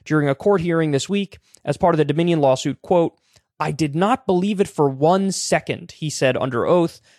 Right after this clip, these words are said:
Powell also walked back her theorizing in twenty twenty-one, with her lawyer stating, and I quote, "No reasonable person would conclude that the statements Powell made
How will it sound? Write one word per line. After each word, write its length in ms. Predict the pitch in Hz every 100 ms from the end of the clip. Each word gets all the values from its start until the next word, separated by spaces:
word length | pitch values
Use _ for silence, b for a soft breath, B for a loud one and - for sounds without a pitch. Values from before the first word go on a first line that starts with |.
| _
Powell 240 | - 165 147
also 340 | 160 170 170
walked 320 | 147 147 -
back 220 | 147 135
her 100 | 143
theorizing 500 | 131 151 139 135 135
in 80 | 131
twenty 240 | 123 123 120
twenty-one, 640 | - 123 147 196 190 190 b b b
with 140 | 143 147
her 100 | 143
lawyer 300 | 180 269 202
stating, 460 | - 156 156 151
and 160 | 131 135
I 80 | 151
quote, 480 | - 226 170 - _ _ _ -
"No 420 | 135 147 220 262
reasonable 560 | 240 180 233 247 240 214
person 460 | 233 226 - 139
would 160 | 135 143
conclude 500 | 165 143 233 214 139
that 120 | 127
the 80 | 131
statements 420 | - 156 220 214
Powell 340 | - 156 180
made 400 | 180 214 160 131